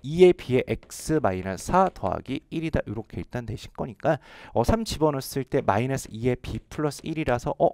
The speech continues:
엄청난 이제 발견 하나 하거든요. 얘랑 얘 사라지고 A가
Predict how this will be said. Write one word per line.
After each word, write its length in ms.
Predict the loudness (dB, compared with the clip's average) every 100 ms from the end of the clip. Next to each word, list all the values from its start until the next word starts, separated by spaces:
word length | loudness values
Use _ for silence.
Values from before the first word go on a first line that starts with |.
| -2 -8
엄청난 760 | -6 -6 -12 -10 -6 -4 -4
이제 280 | -4 -6 -6 -6
발견 480 | -6 -4 -2 -4 -4
하나 220 | -6 -8
하거든요. 400 | -10 -10 -8 -8 -10 -12 -20 -20 -20 -20 -8 2
얘랑 360 | 4 4 0 -4
얘 160 | -6 -6
사라지고 800 | -4 -2 -2 -2 -2 2 4 2 -6 _ _ -4
A가 560 | -2 -2 2 4 4